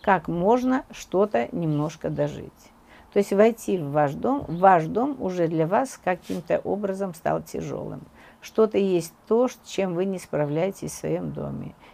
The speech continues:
Если вы хозяйка этого дома, представляете, и вы не справляетесь, вы не контролируете, вы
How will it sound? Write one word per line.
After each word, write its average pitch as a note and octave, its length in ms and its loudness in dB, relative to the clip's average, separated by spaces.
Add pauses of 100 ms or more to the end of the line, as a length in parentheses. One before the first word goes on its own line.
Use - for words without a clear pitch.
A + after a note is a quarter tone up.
(100)
Если F3 260 0
вы F#3 140 0
хозяйка E3 600 0
этого D3 340 -2
дома, D3 300 -4
представляете, F#3 600 -6
и D#3 160 -4
вы F#3 100 -2
не E3+ 200 -4
справляетесь, D#3+ 1000 -4 (300)
вы G3 120 2
не F#3+ 140 0
контролируете, D#3+ 1040 0
вы F3+ 260 0